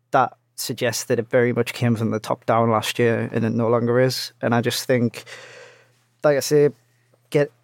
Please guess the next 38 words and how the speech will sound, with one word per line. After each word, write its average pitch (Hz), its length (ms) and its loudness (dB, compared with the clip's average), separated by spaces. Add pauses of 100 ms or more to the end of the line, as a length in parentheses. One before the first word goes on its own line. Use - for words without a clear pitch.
(360)
sack - 280 -2
as 135 100 2
many 135 160 2
managers 127 400 2
as 117 120 -2
well, 127 140 2
I 123 140 4
get 127 180 0
as 120 100 -2
many 120 140 2
new 123 160 2
players 120 320 0
in 117 80 2
in 113 120 0
January, 117 420 2
but 113 240 0
I 117 100 2
think 117 260 -4
fundamentally 117 840 0
the 113 120 -6
club 117 380 -2
needs, 113 760 -2
and 120 280 -2 (180)
Ross 117 240 -2
said 120 240 0
it, 117 160 2 (220)
journalists 113 760 -2
who, 151 180 0 (120)
to - 100 -2
be 127 80 -4
fair, 117 240 0
probably 110 280 -2
close 110 280 -2
to - 80 -4
Ross 113 300 0
have 113 100 -2
said 117 240 0
it, 113 220 -4